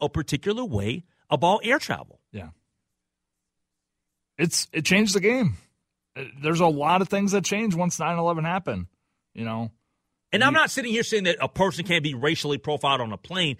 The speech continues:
Speaker 2: Yeah.
Speaker 1: Yes, it happens, right?
Speaker 2: Yes.
Speaker 1: You can be racially profiled anyway. You can raci-, you can be racially profiled, um, at a grocery store. You
Speaker 2: Yeah.
Speaker 1: can be racially prof-, anywhere, right? At a bank.
Speaker 2: Mm-hmm.
Speaker 1: But at the end of the day, I, I don't think that this is a,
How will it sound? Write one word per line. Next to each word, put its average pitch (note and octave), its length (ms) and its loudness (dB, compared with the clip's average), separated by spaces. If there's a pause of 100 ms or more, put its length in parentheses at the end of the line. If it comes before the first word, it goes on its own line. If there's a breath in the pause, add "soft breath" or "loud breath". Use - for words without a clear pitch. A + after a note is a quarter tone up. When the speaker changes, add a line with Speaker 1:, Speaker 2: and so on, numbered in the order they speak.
(120)
Speaker 2:
Yeah. G2+ 120 -12
Speaker 1:
Yes, A3+ 260 2
it E3 80 -8
happens, D3+ 640 -6
right? E3+ 200 4
Speaker 2:
Yes. - 260 -16
Speaker 1:
You G3 80 0
can A#3+ 80 0
be A3+ 200 -2
racially G3+ 400 0
profiled F3+ 360 -4
anyway. F3+ 240 -4
You D#3 160 -6
can B2 140 -10
raci-, F3 340 -2
you C#3+ 100 -6
can D#3 140 -6
be D3 80 -6
racially D#3+ 420 0
profiled, E3 600 0 (360 soft breath)
um, D#3+ 460 2 (800)
at D#3+ 120 4
a E3+ 40 2
grocery G#3 340 4
store. - 400 -8
You C3 60 -4
Speaker 2:
Yeah. D3 40 0
Speaker 1:
can E3 80 -2
be E3 100 0
racially F3 500 0
prof-, E3+ 300 -4
anywhere, G3+ 540 -2
right? B2+ 200 2
At G3+ 100 2
a G3+ 60 0
bank. G#3 520 0 (140)
Speaker 2:
Mm-hmm. D3 260 0
Speaker 1:
But G3+ 120 2
at G#3 80 -2
the G#3+ 120 -10
end A3+ 160 0
of B3 80 -4
the G3 60 2
day, F#3+ 400 0 (100)
I, - 100 -12 (1300)
I F3+ 120 10
don't B3 200 0
think C4 200 -4
that D#3+ 100 -8
this G#3 220 -2
is E3 140 -4
a, D3 140 0